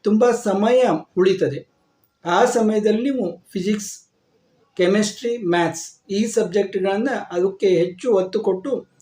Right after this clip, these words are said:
ಹೆಚ್ಚು ಸಮಯ ಅವುಗಳಿಗೆ ವ್ಯಯ ಮಾಡಿ ಅವುಗಳನ್ನು ನೀವು ಸ್ಟ್ರಾಂಗ್ ಆಗಿ ಮಾಡಿಕೊಂಡ್ರೆ ನಿಮಗೆ ಮುಂದೆ ಬೋರ್ಡ್‌ನಲ್ಲಿ ಕೂಡ ಫಿಸಿಕ್ಸ್, ಕೆಮಿಸ್ಟ್ರಿ, ಮ್ಯಾಥ್ಸ್ ಹಿಡಿತಾರೆ. ನಿಮ್ಗೆ ಗೊತ್ತಿದೆ, ಸಿ ಇ ಟಿಯಲ್ಲಿ ಫಿಸಿಕ್ಸ್, ಕೆಮಿಸ್ಟ್ರಿ, ಮ್ಯಾಥ್ಸ್ ಮೂರೇ ಸಬ್ಜೆಕ್ಟ್ ಹಿಡಿಯೋದು.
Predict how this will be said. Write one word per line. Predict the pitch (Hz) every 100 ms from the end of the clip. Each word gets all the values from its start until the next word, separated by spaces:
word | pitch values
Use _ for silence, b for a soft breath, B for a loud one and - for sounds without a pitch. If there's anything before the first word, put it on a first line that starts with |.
| _ -
ಹೆಚ್ಚು | 190 190 240
ಸಮಯ | - 202 202
ಅವುಗಳಿಗೆ | 190 185 185 196 214
ವ್ಯಯ | 196 185 185
ಮಾಡಿ | 185 185 247 - _ _ _ -
ಅವುಗಳನ್ನು | 170 247 247 220 233
ನೀವು | 269 214
ಸ್ಟ್ರಾಂಗ್ | 180 - 185 202 208
ಆಗಿ | 190
ಮಾಡಿಕೊಂಡ್ರೆ | 190 170 165 185 185 247
ನಿಮಗೆ | 208 170 170 170 _ _ _ -
ಮುಂದೆ | 180 208 202 185 185 160 143
ಬೋರ್ಡ್‌ನಲ್ಲಿ | 180 220 220 220 214
ಕೂಡ | 214 233 226 226
ಫಿಸಿಕ್ಸ್, | 208 190 214 -
ಕೆಮಿಸ್ಟ್ರಿ, | 196 196 202 - 214
ಮ್ಯಾಥ್ಸ್ | 185 160 - - _ _ _ _ _ _ -
ಹಿಡಿತಾರೆ. | 190 185 165 151
ನಿಮ್ಗೆ | 165
ಗೊತ್ತಿದೆ, | 165 180 180 139 -
ಸಿ | - 185
ಇ | 185
ಟಿಯಲ್ಲಿ | 185 165 135 139 _ _ _ -
ಫಿಸಿಕ್ಸ್, | 185 214 -
ಕೆಮಿಸ್ಟ್ರಿ, | - 202 196 - 220
ಮ್ಯಾಥ್ಸ್ | 196 190 185 - 202
ಮೂರೇ | 185 208 220
ಸಬ್ಜೆಕ್ಟ್ | 208 165 202
ಹಿಡಿಯೋದು. | 196 165 151 143